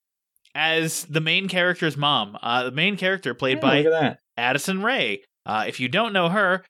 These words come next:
Speaker 1: she's from TikTok. Uh, I don't know what she does on TikTok, but she does things on TikTok, and so Netflix was like, "Hey, let's try to reach out to a new generation of kids. Let's, let's reach these kids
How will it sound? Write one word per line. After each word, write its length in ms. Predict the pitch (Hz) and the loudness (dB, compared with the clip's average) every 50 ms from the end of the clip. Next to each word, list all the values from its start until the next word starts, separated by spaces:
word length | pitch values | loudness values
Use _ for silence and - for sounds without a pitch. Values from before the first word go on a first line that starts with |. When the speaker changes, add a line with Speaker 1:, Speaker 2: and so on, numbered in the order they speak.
| _ _ | _ _
Speaker 1:
she's 280 | - - - 196 190 - | -8 -4 -2 -2 -2 -2
from 160 | - 160 147 | -4 -6 -6
TikTok. 600 | - - 277 294 - - 143 107 95 95 - - - _ _ _ _ _ _ _ _ _ _ _ _ _ _ _ _ _ _ _ _ _ _ - | -2 -2 -4 -2 -2 -2 0 0 0 -2 -8 -14 -20 _ _ _ _ _ _ _ _ _ _ _ _ _ _ _ _ _ _ _ _ _ _ -4
Uh, 260 | - 180 185 185 180 - - _ _ _ _ _ - | 0 2 2 2 2 0 -4 _ _ _ _ _ -6
I 160 | 151 165 170 | -2 0 0
don't 180 | 170 180 175 165 | 0 0 0 0
know 140 | 170 165 | 0 0
what 160 | 156 175 180 175 | 2 0 0 -2
she 160 | - 170 151 | -2 -4 -2
does 240 | 135 156 202 202 202 | 0 0 -2 0 0
on 180 | 185 151 139 | -2 -2 -2
TikTok, 500 | - 139 135 - - 139 135 160 - - - | -2 -4 -4 -2 0 -2 -2 -2 -2 -2 -6
but 160 | 131 101 - | -6 -4 -2
she 120 | - 135 | -2 0
does 220 | 131 131 139 135 - | 2 2 2 0 0
things 220 | 147 147 143 139 | -4 -2 0 0
on 160 | 151 143 135 | 0 0 0
TikTok, 500 | - - 147 147 - 160 156 180 196 - | 0 -2 -2 -2 0 0 0 0 0 -2
and 100 | 160 135 | -6 -4
so 140 | - 139 135 | -2 -2 0
Netflix 380 | 131 139 143 - - 156 - - | 0 0 -2 -2 -6 -8 -8 -8
was 140 | 131 - | -8 -4
like, 220 | 147 139 131 131 - | -2 -2 -2 -2 -4
"Hey, 380 | 156 165 156 147 139 131 - _ _ _ _ - | -2 0 0 0 0 -2 -6 _ _ _ _ -20
let's 540 | - - - - _ _ _ _ _ - - | -20 -20 -20 -20 _ _ _ _ _ -14 -6
try 160 | - 147 135 | -2 0 0
to 60 | 131 | 0
reach 220 | 127 135 135 131 - | 0 -2 -4 -2 -2
out 200 | 139 135 123 - | -2 -2 -2 -4
to 100 | - 131 | -8 -8
a 40 | 127 | -6
new 160 | 127 135 131 | -4 -4 -2
generation 540 | 127 135 127 123 123 120 113 - - - 107 | -2 -2 -2 -2 0 -2 -2 -2 -4 -8 -10
of 100 | 104 - | -12 -8
kids. 440 | - 113 104 92 87 - - - - - - _ _ _ _ _ _ _ _ - | -6 -6 -6 -4 -6 -10 -10 -12 -14 -20 -20 _ _ _ _ _ _ _ _ -20
Let's, 220 | 165 - - - - | -20 -20 -18 -12 -6
let's 240 | 156 143 127 - 117 | -6 -6 -6 -4 0
reach 240 | 131 139 139 - | 0 0 0 0
these 220 | - 123 117 113 - | -2 -4 -4 -6 -6
kids 640 | - - 160 143 123 104 98 92 87 - - - | -8 -6 -4 -2 0 0 -2 -4 -6 -8 -10 -10